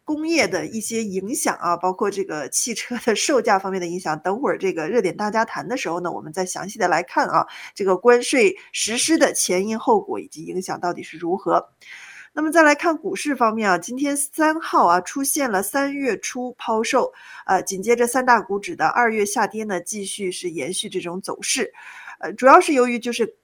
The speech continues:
关-，担心啊这个关税带来的负面影响，还有经济疲软的一些忧虑啊。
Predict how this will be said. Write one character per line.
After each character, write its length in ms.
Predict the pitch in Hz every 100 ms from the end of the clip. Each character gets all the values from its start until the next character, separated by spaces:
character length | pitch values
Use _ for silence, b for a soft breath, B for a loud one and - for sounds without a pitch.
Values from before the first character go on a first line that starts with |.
| _
关-， 340 | 247 240 254 -
担 220 | 262 262
心 240 | 277 269 262
啊 80 | 202
这 100 | 202
个 120 | 196
关 160 | 220
税 180 | 220 226
带 160 | 196 185
来 140 | 135
的 100 | 160
负 160 | 190 226
面 240 | 190 175
影 180 | 156 202
响， 200 | - -
还 140 | 196
有 100 | 185
经 200 | 165 208
济 120 | 202 208
疲 300 | - - 165
软 280 | 202 165 -
的 180 | 151 156
一 140 | 170
些 360 | 165 - 180 170
忧 280 | 214 240 269
虑 200 | 294 175
啊。 220 | 104